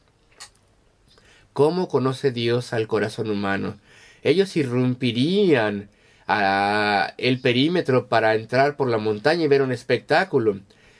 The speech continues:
Ellos no querían un Dios que conociesen por fe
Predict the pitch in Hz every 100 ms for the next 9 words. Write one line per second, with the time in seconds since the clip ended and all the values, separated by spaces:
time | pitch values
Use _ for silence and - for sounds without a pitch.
0 | _ _ _ - 123 170 175 - - _
1 | _ _ _ _ _ _ _ _ _ _
2 | _ _ _ _ 123 143 147 139 147 139
3 | 127 147 - 139 127 123 117 - 123 127
4 | 127 135 - 120 113 - 110 104 - 123
5 | 113 135